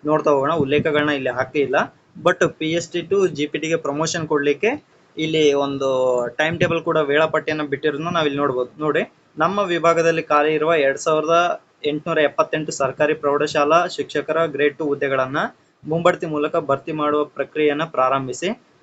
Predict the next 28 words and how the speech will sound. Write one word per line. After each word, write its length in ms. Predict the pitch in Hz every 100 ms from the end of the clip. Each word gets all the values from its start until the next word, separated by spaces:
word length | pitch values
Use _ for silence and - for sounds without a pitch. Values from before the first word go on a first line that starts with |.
| -
ಮಾರ್ಗಸೂಚಿ 580 | 139 151 170 165 151 156
ಹಾಗೂ 280 | 143 156
ವೇಳಾಪಟ್ಟಿಯನ್ನ 680 | 160 139 143 143 135 143 143
ಜಾರಿಗೊಳಿಸಲಾಗಿದೆ. 840 | 127 127 135 131 127 131 131 156
ವೇಳಾಪಟ್ಟಿ 460 | 147 139 135 - 170
ಈ 80 | 143
ಕೆಳಗಿನಂತೆ 560 | 135 135 131 127 160
ಇರುತ್ತೆ. 420 | 151 135 120 117 _ _ _
ನೋಡ್ರಿ, 220 | 151 156 160
ಏಳು 240 | 147 160
ನಾಲ್ಕು 300 | 151 143 165
ಎರಡ್ 160 | 143 127
ಸಾವಿರದ 200 | 147 139
ಇಪ್ಪತ್ತೈದರಂದು, 680 | - 139 139 131 131 123
ಅಂದ್ರೆ 320 | 127 160 233 _ _ -
ಇದು 540 | 147 151 139 123 117 82 - _ _ _ _ _ _ _
ಪಿ 80 | 165
ಎಸ್ 280 | 170 165 -
ಟಿ 300 | 185 190 170
ಮತ್ತೆ 200 | 147 160
ಜಿ 160 | 143 156
ಪಿ 160 | 170
ಟಿ 120 | 156
to 260 | 160 196 226 - _ _ 143
ಹೈಸ್ಕೂಲ್ 440 | 143 - 175 160 160 147 123
ಪ್ರಮೋಷನ್ಗೆ 500 | 143 147 156 151 143
ಸಂಬಂಧಪಟ್ಟಂಗೆ 640 | 139 139 131 131 135 127
ಇದು. 360 | 120 127 -